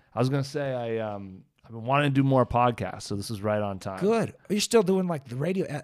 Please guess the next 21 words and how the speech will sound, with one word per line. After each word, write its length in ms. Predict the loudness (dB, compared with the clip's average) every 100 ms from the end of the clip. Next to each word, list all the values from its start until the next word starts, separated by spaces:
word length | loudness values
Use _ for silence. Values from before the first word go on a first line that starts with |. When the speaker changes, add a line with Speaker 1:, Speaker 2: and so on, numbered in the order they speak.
| -8
Speaker 2:
L 200 | -4 -2
F 140 | -2
O 160 | -2 -2
D, 260 | -2 -6 -8 -10
right? 140 | -10 -10 _ _ _ 4
Speaker 1:
Yeah, 240 | 8 10 10
L 100 | 8
F 80 |
O 80 | 8
D 120 | 6
Radio. 400 | 6 6 8 8
We 140 | 8 8
actually, 580 | 6 2 -2 0 0 -2
um, 640 | -2 0 -2 -4 -8 -14 _ _ _ _ _ _ -6
we 180 | -2 0
just, 500 | 4 4 4 2 2
you 140 | 6
know, 120 | 6
Jeff 300 | 6 6 4
Two 160 | 4 2
Times? 600 | 4 2 2 -4 -10 -14